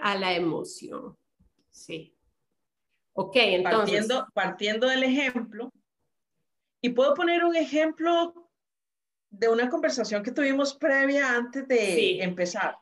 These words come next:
Speaker 1: Sí.
Speaker 2: Me estabas comentando de que ayer,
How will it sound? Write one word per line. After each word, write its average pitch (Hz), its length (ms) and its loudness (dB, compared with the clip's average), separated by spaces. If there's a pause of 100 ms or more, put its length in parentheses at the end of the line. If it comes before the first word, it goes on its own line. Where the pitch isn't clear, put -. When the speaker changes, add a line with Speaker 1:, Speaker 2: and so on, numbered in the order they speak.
(240)
Speaker 1:
Sí. - 440 -12 (640)
Speaker 2:
Me 185 80 -4
estabas 226 320 0
comentando 254 580 0
de 226 120 0
que 165 100 -2
ayer, 185 480 0